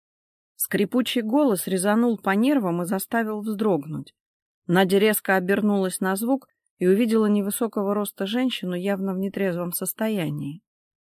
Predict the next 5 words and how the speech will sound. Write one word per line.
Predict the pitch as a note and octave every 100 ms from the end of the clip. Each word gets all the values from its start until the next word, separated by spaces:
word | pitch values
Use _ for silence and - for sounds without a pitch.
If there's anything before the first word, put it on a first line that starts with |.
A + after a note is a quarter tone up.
| _ _
Колючие | - F#3+ G3 - G#3
мурашки | G3 G3+ A3 G#3+ G3
поползли | F3+ F3 F#3 F3+ F#3+
по | F#3
позвоночнику, | - F3 F3 G3+ A#3+ - F3+ - D#3